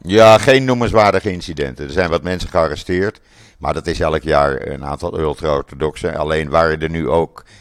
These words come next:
extreemrechtse bij. En ze hebben hier in Tel Aviv een half uur voordat de Pride, eh, Parade begon, iemand, eh, die bekend was bij de politie, die werd al in de gaten gehouden, hebben ze opgepakt. Die,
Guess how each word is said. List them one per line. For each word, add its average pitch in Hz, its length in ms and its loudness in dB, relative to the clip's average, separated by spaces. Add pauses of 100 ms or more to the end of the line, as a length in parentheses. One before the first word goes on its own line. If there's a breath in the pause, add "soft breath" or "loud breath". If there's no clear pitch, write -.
(120 soft breath)
extreemrechtse 85 800 -4
bij. 71 300 -4 (680 soft breath)
En 87 260 -4
ze 95 100 0
hebben 95 280 2
hier 95 200 -2
in 90 120 -6
Tel 92 200 -2
Aviv 117 420 -6 (200)
een 104 120 -8
half 113 340 0
uur 110 200 -6
voordat 101 320 -2
de 95 120 -14
Pride, 87 580 0
eh, 82 40 0 (160)
Parade 85 420 0
begon, 92 460 -4 (680 soft breath)
iemand, 113 540 0
eh, 98 220 4
die 87 100 -8
bekend 147 340 2
was 135 160 2
bij 98 160 4
de 82 80 -6
politie, 85 420 -8
die 98 100 -4
werd 98 220 2
al 92 100 -2
in 85 100 -6
de 80 80 -6
gaten 78 340 -2
gehouden, 80 320 0
hebben 101 180 0
ze 123 80 4
opgepakt. - 600 0 (640 soft breath)
Die, 107 460 2